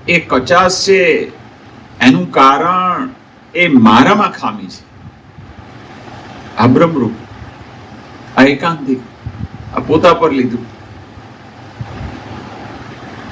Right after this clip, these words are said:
આ પોતા પર લીધું એટલે શું થયું? તમને એમ લાગે કે, એટલે એનો અભાવ ન આવે,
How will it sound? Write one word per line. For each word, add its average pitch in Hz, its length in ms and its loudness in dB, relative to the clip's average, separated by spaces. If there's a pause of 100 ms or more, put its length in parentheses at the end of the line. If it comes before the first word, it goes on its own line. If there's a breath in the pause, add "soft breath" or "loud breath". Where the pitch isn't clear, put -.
(1000)
આ 139 60 4
પોતા 135 380 4
પર 202 180 -2
લીધું 202 280 4
એટલે 196 180 2
શું 208 280 -4
થયું? 143 560 0
તમને 131 240 -2
એમ 156 120 -6
લાગે 143 240 -4
કે, 135 80 -10 (640)
એટલે 196 140 2
એનો 190 200 -2
અભાવ 196 360 4
ન 185 60 -6
આવે, 131 280 0